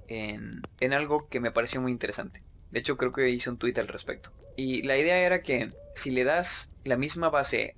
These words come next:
a diferentes escritores, van a escribir cosas muy diferentes. O sea, si tú le das la idea a diez gentes de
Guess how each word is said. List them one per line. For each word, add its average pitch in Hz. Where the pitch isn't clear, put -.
a 127
diferentes 123
escritores, -
van 127
a 135
escribir 127
cosas 123
muy 127
diferentes. 117
O 113
sea, 110
si 113
tú 147
le 127
das 127
la 135
idea 127
a 117
diez 120
gentes -
de 76